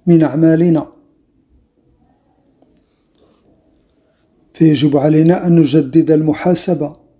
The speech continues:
فما كان صالحاً من تلك الأعمال حمدنا الله سبحانه وتعالى على ذلك، وما كان منها طالحاً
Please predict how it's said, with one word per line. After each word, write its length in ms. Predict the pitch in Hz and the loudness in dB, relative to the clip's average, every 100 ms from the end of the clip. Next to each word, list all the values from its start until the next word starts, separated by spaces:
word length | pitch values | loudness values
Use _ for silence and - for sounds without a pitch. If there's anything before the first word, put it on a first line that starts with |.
| _ _ _ _ _ _ _ _ _ _ _ _ _ _ _ _ _ _ _ _ _ _ _ _ _ _ _ _ _ - | _ _ _ _ _ _ _ _ _ _ _ _ _ _ _ _ _ _ _ _ _ _ _ _ _ _ _ _ _ -6
فما 300 | 175 160 160 | -2 2 0
كان 360 | 170 175 175 | 0 0 2
صالحاً 540 | 160 - 185 185 - 180 | 0 0 0 0 -2 0
من 260 | 170 160 | 2 0
تلك 280 | 139 - - | -2 -6 -4
الأعمال 600 | 185 156 147 165 185 220 - _ _ _ _ _ _ _ _ _ | -4 -2 0 2 2 -2 -10 _ _ _ _ _ _ _ _ _
حمدنا 480 | - 170 165 147 | 0 2 2 0
الله 200 | 160 165 | 0 0
سبحانه 360 | 156 - 165 165 | -2 -4 0 0
وتعالى 400 | 151 156 151 165 | 0 0 0 0
على 280 | 151 160 170 | 0 0 0
ذلك، 540 | 160 185 165 120 - _ _ _ _ _ _ _ _ _ _ _ _ _ _ _ _ _ _ _ _ _ _ _ 160 _ _ _ _ _ _ _ _ _ | 0 0 -2 -8 -20 _ _ _ _ _ _ _ _ _ _ _ _ _ _ _ _ _ _ _ _ _ _ _ _ _ _ _ _ _ _ _ _ _
وما 260 | 170 160 160 | -2 0 0
كان 380 | 156 196 190 180 | 0 0 0 2
منها 360 | 175 156 151 | 2 2 0
طالحاً 720 | 156 165 165 156 - 175 185 | 0 0 0 0 -2 -2 -2